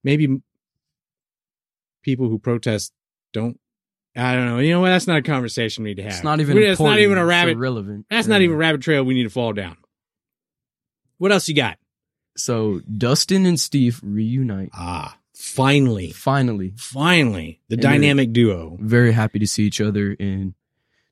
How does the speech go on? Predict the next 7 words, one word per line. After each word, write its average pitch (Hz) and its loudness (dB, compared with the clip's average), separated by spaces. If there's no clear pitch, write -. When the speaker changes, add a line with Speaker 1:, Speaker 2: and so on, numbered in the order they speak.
Speaker 2:
Dustin 98 -6
tells 98 -8
Steve 101 -6
about 98 -6
the 110 0
Russian 104 0
broadcast 101 0